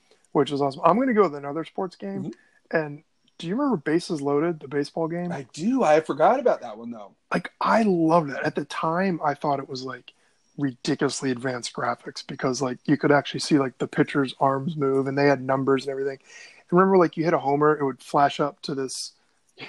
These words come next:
Speaker 1: know,
Speaker 2: Yes.
Speaker 1: scoreboard
Speaker 2: That's what I
Speaker 1: type
Speaker 2: was
Speaker 1: thing.
Speaker 2: saying. The home run was really cool, right?
Speaker 1: Yeah.
Speaker 2: Yeah.
Speaker 1: it was, it was crazy. And they showed, like, you had guys with real names.
Speaker 2: Yeah, could you play,
Speaker 1: They
Speaker 2: like,
Speaker 1: were
Speaker 2: a season mode too or something?
Speaker 1: Yeah, there was, like, a pennant mode, and
Speaker 2: Yeah.
Speaker 1: then there's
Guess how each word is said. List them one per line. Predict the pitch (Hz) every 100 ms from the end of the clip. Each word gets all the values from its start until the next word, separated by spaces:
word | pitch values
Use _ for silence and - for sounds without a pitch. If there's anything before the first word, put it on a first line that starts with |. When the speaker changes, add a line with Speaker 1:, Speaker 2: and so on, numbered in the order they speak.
| 190
Speaker 1:
know, | 165
Speaker 2:
Yes. | - -
Speaker 1:
scoreboard | - - 156 147 156 156
Speaker 2:
That's | 196
what |
I | 214
Speaker 1:
type |
Speaker 2:
was | 175
Speaker 1:
thing. | 208 147
Speaker 2:
saying. | 135
The | -
home | 190
run | 180 190 156
was | 131 156
really | 131
cool, | - 147 113
right? | 127 160 185
Speaker 1:
Yeah. | - 196
Speaker 2:
Yeah. | 208 139
Speaker 1:
it | 151
was, | 170 -
it | 226
was | 185
crazy. | - 214 143 131 _ _ _
And | 175
they | 170
showed, | - 180
like, | 151 147 _ _ _ _ -
you | 165 170
had | 185 180 139
guys | 147 151 156
with | 143 139
real | 147 151
names. | 139 135 139 151 160
Speaker 2:
Yeah, | 208 196
could | 202 175
you | 190
play, | 220
Speaker 1:
They | 269
Speaker 2:
like, | 277
Speaker 1:
were | 202
Speaker 2:
a | 170
season | - 165 175 233
mode | 214 233 226 185
too | 214 214
or | 240
something? | 226 233
Speaker 1:
Yeah, | 269 196 147
there | 190
was, | 180
like, | 165
a | 151
pennant | 185 185 196
mode, | 196 202
and | 202
Speaker 2:
Yeah. | 240 185
Speaker 1:
then | 147
there's | 151 -